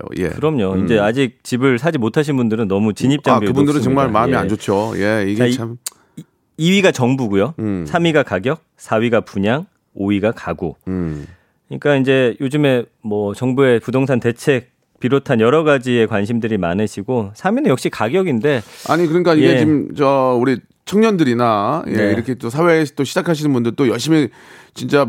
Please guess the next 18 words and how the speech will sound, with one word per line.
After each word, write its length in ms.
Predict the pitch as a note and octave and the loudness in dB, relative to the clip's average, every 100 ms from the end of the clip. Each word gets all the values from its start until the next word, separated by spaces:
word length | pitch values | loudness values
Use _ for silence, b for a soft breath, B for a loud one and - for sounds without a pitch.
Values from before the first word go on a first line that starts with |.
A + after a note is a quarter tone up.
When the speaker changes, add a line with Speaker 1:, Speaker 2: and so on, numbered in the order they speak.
| - | -2
Speaker 1:
악착같이 320 | C3 B2+ D3+ | -8 -2 0
모아서 380 | D3 B2+ B2 B2 | 2 2 2 0
집 160 | - C3 | -2 -2
한 80 | C3+ | -2
채 100 | C3 | 0
살려고 300 | D3 D3+ C#3+ | 0 2 2
했는데 540 | A#2+ G2+ F#2+ G2 F2 | 2 -2 -2 -4 -4
Speaker 2:
음. 60 | D#2 | -4
Speaker 1:
이러면은 440 | C3 D#3+ D#3 D#3 | 0 2 2 0
정말 360 | C3 C3 C3+ A#2 - b b b b b b | -2 -4 -4 -6 -12 b b b b b b
그리고 200 | - F#3 F#3+ | 0 2 2
또 160 | F#3 | 0
그 180 | - E3 | 0 0
전에 260 | E3 G3 F#3 | 2 2 0
살려고 380 | - A3+ A#3+ | 0 4 4
했다가 300 | A3 G#3 F3 | 4 2 2
놓치신 440 | C#3 C#3+ - G#3+ F#3+ | 2 2 2 2 2
분들 360 | B2+ F2+ D2 | 0 -2 -6